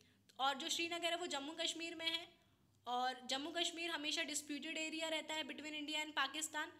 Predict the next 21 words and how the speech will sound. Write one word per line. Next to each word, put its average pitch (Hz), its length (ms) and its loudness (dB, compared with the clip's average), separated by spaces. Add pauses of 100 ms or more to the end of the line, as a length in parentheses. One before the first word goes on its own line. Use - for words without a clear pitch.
(300)
तो 285 360 -4 (100)
हम 294 160 0
हमेशा 330 580 10 (360)
उसे 311 540 0 (240)
श्रीनगर 311 360 0
को 320 160 -6
झेल, 285 400 -4
अ, 247 200 -2
सॉरी 262 220 -4
जम्मू 262 300 -2
को 339 120 -4
झेलते 277 400 -4
हैं, 269 320 -4 (1400)
सॉरी 226 320 -6 (460)
पाकिस्तान 302 460 2
को 311 100 -6
झेलते 262 340 -2
हैं, - 220 -6 (340)
तो 247 140 0
झेलम 269 340 0 (460)
श्रीनगर, 262 440 -2